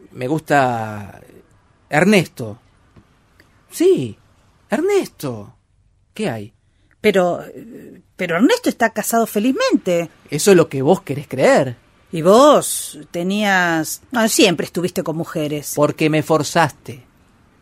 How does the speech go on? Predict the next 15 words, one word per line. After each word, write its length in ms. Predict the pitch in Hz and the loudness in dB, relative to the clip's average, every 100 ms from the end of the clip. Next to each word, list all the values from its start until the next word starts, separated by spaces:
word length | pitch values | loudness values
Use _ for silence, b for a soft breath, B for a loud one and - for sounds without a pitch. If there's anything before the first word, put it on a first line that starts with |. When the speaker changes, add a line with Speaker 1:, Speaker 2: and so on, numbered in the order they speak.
| _ - | _ -16
Speaker 1:
Pero 80 | 110 | -12
yo 380 | 123 170 180 160 | 2 6 6 6
siento 340 | - 147 139 | 0 -2 -2
cosas 680 | 160 143 139 117 113 - - | -2 -2 0 0 -2 -8 -16
por 160 | - 123 | -6 -4
Ernesto, 520 | 127 120 117 - 107 | -4 -6 -12 -14 -18
¿sí? 280 | - 139 156 _ _ _ _ _ _ _ _ _ _ _ _ _ _ - 131 | -12 -10 -10 _ _ _ _ _ _ _ _ _ _ _ _ _ _ -16 -12
Entre 240 | 123 156 | -2 0
él 60 | 170 | 0
y 80 | |
yo 260 | - 185 185 | 0 2 4
había, 380 | 156 156 143 131 151 165 | 4 2 0 -2 -4 0
hay, 280 | 170 127 _ _ | -2 -2 _ _
hay 300 | 156 185 202 | 0 2 2
fuego. 420 | - 147 120 107 | 0 -6 -6 -10